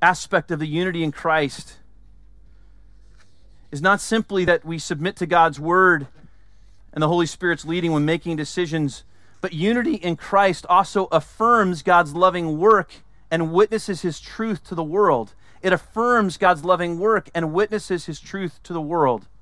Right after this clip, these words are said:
In verses twenty-two through twenty-nine, it says,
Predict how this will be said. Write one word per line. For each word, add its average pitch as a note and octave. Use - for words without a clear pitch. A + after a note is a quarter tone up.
In E3+
verses G#3+
twenty-two G#3+
through E3
twenty-nine, F#3
it D#3
says, E3+